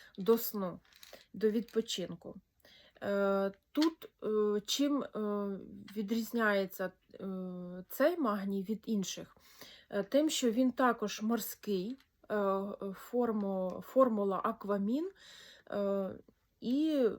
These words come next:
вітамін Б шість, вони доп-, боп-, допомагають, е, магнію засвоюватися добре, о-, оцей Аквамін морський, як, е, я говорю, і,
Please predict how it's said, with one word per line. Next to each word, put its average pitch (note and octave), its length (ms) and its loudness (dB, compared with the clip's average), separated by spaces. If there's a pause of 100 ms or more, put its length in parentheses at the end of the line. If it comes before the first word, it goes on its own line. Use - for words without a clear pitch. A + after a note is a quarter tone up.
(720)
вітамін A#3 440 2
Б G3+ 140 0
шість, E4+ 420 -2
вони A#3 540 0
доп-, G#3+ 480 0
боп-, A3+ 420 -2
допомагають, A#3+ 1040 2
е, G#3 460 2
магнію G#3+ 680 0 (400)
засвоюватися A3+ 1500 0 (500)
добре, B3 640 4
о-, A3+ 140 -4 (140)
оцей A3+ 460 0 (120)
Аквамін A3 720 0
морський, G#3+ 480 -6
як, G#3 140 -6 (160)
е, - 40 -16 (680)
я G3+ 160 -8
говорю, G3+ 420 -2 (840)
і, C4 320 8